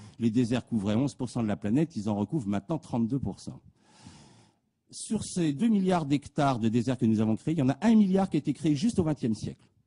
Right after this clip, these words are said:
C'est-à-dire qu'en un siècle, nous avons détruit autant de terres que six mille ans d'agriculture qui nous ont précédés. Alors, quelle est la situation actuelle pour l'humanité ? Nous cultivons un milliard cinq cents millions d'hectares de, de sol.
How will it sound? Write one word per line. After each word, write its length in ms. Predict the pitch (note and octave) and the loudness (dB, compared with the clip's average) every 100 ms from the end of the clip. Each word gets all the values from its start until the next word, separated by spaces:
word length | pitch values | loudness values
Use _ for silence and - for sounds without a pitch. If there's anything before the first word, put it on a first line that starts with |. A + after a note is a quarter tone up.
| _ | _
C'est-à-dire 160 | D#3 C#3+ | -4 0
qu'en 140 | C#3 | 4
un 80 | C4 | 4
siècle, 380 | - - E3 - | 4 0 0 -2
nous 140 | D#3+ C#3+ | -4 -2
avons 160 | D#3+ | -2
détruit 320 | D#3+ E3 E3 - | -2 0 0 2
autant 340 | B3+ - F#3 | 0 2 2
de 80 | F3+ | 0
terres 360 | - G3 A#3+ | -2 -2 -2
que 100 | - | -4
six 220 | A2 - G#3+ | -6 -4 -2
mille 140 | G3 | -2
ans 40 | D#3+ | -4
d'agriculture 480 | C3+ B2 A#2+ C#3+ | -4 -6 -8 -10
qui 120 | C#3+ G#2+ | -6 -6
nous 180 | G2+ | -4
ont 60 | A2 | -8
précédés. 480 | - F2+ - D2 D#2 _ _ _ _ - - - | -10 -12 -12 -14 -20 _ _ _ _ -20 -20 -8
Alors, 120 | D#3 F3 | -4 0
quelle 160 | B3+ | 2
est 20 | |
la 80 | A#3+ | 2
situation 480 | - E3+ F#3 E3+ E3 | 0 -2 0 2 4
actuelle 400 | C3+ - C#3 A2 | 2 2 2 4
pour 160 | G2 G2 | 2 0
l'humanité ? 600 | G2 F#2+ F#2+ - D#2 - _ _ _ _ | 2 2 0 -2 -8 -8 _ _ _ _
Nous 80 | D#3 | -4
cultivons 420 | D#3 D3+ F3 F#3+ - | -4 -6 0 0 0
un 120 | F3+ | 2
milliard 340 | F#3 F3+ F3+ - | 2 4 0 0
cinq 140 | D3+ | -4
cents 160 | - C3+ | 0 0
millions 520 | C3 B2 B2 A#2 - | 0 0 0 -2 -4
d'hectares 720 | G#2 A2+ A2 - A#2 G#2+ F2 | -4 -4 -4 -4 -2 0 -4
de, 360 | F2 G2 F#2+ F2+ | -8 -6 -4 -4
de 140 | F#2 | -4
sol. 420 | G#2 C#3 D3 A3 | -4 -2 0 0